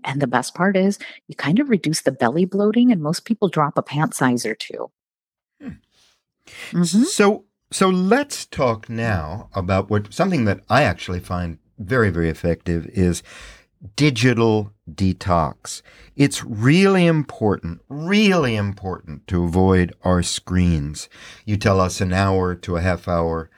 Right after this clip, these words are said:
Speaker 2: before bedtime. Um, and
Speaker 1: Mm-hmm.
Speaker 2: unfortunately,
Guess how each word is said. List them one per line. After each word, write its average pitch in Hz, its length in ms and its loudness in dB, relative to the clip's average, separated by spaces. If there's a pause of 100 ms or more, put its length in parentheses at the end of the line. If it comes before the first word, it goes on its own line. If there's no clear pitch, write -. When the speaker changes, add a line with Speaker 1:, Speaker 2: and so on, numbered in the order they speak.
(340)
Speaker 2:
before 95 440 -2
bedtime. 73 720 -10 (300)
Um, 90 480 0 (180)
and 104 220 0
Speaker 1:
Mm-hmm. 147 100 -4
Speaker 2:
unfortunately, 104 1200 0